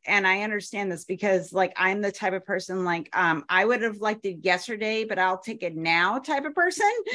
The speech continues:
And there's some things that I find very frustrating, um, especially the way the court is going, um, within the United States, um, with the, with the new Supreme Court. And, um, I have a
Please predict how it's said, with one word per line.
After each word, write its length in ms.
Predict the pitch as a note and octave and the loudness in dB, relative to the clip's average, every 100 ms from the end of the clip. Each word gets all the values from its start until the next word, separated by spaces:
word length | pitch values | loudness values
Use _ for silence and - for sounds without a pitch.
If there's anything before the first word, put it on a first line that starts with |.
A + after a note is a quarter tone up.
| - - - - - | -8 -12 -16 -20 -2
And 360 | B3+ A#3+ G#3+ G#3+ | 2 4 2 2
there's 240 | G#3+ G#3+ | 0 -2
some 240 | B3 B3 | -2 -2
things 460 | A#3 A#3+ A3+ A3+ A3+ | -2 0 0 -2 -2
that 100 | G#3+ | 2
I 140 | G3+ | 2
find 300 | G3+ G3+ G3 | 2 -2 0
very 220 | F#3 F#3+ F#3+ | 2 2 0
frustrating, 1040 | - C#4+ D4 A3+ G#3 F#3+ F#3 F3+ E3 - A#2+ | 0 -2 -2 -2 0 0 0 -2 -6 -6 0
um, 180 | F#3 | 0
especially 540 | - F#3+ - A3+ A#3+ A3 | 0 -4 -4 -4 -2 -2
the 100 | G3 | 0
way 140 | G3 | -2
the 160 | F#3+ F3+ | -2 -4
court 340 | - A3 G3+ | -4 -4 -2
is 160 | F3 D#3+ - | -2 -4 0
going, 640 | G3 G#3+ F3+ D#3+ D#3+ - - | 0 2 0 -2 -4 -6 -4
um, 300 | E3+ F3 E3 | 2 2 0
within 300 | F3 F3 F3 | -4 -4 -4
the 60 | E3+ | -2
United 420 | E3 E3 D#3+ D#3+ | -2 0 -2 -4
States, 500 | - F3 D#3 D3+ - | -4 -4 -4 -8 -4
um, 300 | - E3 D#3+ | 0 2 2
with 140 | D#3+ D#3+ | -2 -4
the, 200 | E3 D#3+ - - | -6 -6 -10 -10
with 220 | F3 F3 - | -6 -6 -2
the 80 | F3 | -2
new 180 | F3 | 0
Supreme 380 | F3 - E3+ E3 | -4 -6 -6 -6
Court. 380 | - E3+ D#3+ D#3+ | -2 0 2 0
And, 340 | D#3+ E3 E3 - | -2 -2 -4 0
um, 280 | E3 D#3+ | 2 4
I 140 | - E3+ | 2 2
have 260 | F3 D#3+ | 2 0
a 100 | D3+ | -2